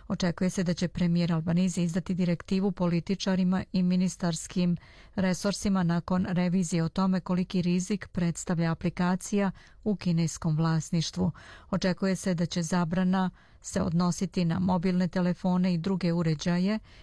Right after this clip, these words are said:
koje koriste političari i službenici u javnom sektoru.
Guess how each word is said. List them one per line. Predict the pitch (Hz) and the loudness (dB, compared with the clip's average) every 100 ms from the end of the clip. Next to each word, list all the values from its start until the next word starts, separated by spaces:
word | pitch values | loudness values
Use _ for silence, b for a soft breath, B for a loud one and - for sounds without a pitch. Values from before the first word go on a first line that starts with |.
| B | B
koje | - 180 | -4 0
koriste | 180 175 170 - | 0 0 -2 -4
političari | 165 175 185 180 208 208 196 196 | -4 -2 0 -2 -2 -2 0 0
i | 190 | -2
službenici | - 190 175 180 180 - 180 | -2 -2 0 2 0 0 0
u | |
javnom | 165 165 160 160 | 2 2 2 0
sektoru. | 156 - 190 - 175 170 | -2 -2 -2 -2 -2 0